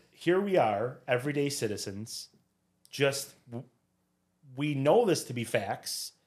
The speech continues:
I mean, actually, I shouldn't say that. Everything we, we know is we're usually told, so we don't know. But I mean, m-,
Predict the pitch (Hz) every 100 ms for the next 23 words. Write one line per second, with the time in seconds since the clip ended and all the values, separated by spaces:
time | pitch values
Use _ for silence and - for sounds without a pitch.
0 | _ _ _ - - 147 165 139 165 135
1 | 175 127 107 90 - 139 151 147 131 113
2 | 107 - 110 104 104 95 95 92 - _
3 | - 113 107 104 98 - 90 80 - _
4 | _ _ - 117 123 120 110 95 80 _
5 | _ _ _ _ - 202 175 170 165 160
6 | 175